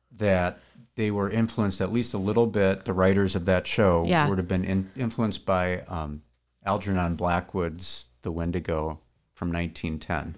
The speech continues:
Speaker 2: Mm.
Speaker 1: Because many of those same elements appear in that story. I, I really,
Speaker 2: Yeah.
Speaker 1: I highly recommend that. It's in the public domain, so you can just surf the internet and then download the story as a P D F if you wanna read it.
Speaker 2: Mm-hmm.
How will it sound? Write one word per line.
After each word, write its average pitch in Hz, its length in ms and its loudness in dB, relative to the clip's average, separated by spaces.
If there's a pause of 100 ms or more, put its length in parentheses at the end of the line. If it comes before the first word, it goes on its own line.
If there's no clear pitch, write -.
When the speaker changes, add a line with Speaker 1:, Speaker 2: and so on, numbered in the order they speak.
Speaker 2:
Mm. 196 460 0
Speaker 1:
Because 98 340 0
many 113 280 6
of 95 60 2
those 90 200 2
same 101 260 2
elements 90 440 2
appear 92 280 -2
in 85 120 2
that 78 200 -6
story. 80 680 -2 (480)
I, 101 100 2
I 107 120 2
really, 113 460 6
Speaker 2:
Yeah. 165 120 4
Speaker 1:
I 117 60 4
highly 143 380 6
recommend 95 540 4
that. 95 260 4
It's - 340 -2 (300)
in 175 120 2
the 160 80 4
public 120 400 4
domain, 104 520 0
so - 140 -4
you 104 100 -2
can 101 180 -4
just 90 220 -6 (580)
surf - 280 -4
the - 80 -4
internet 95 640 0 (100)
and 95 160 -2
then 90 180 -6 (160)
download 95 400 2
the 85 60 -4
story 92 260 0
as 82 120 -4
a 78 40 -8
P 95 200 -2
D 87 160 0
F 87 160 -2
if - 120 -14
you 90 80 -4
wanna 78 160 -4
read 87 280 -2
it. 92 180 -2
Speaker 2:
Mm-hmm. 190 300 2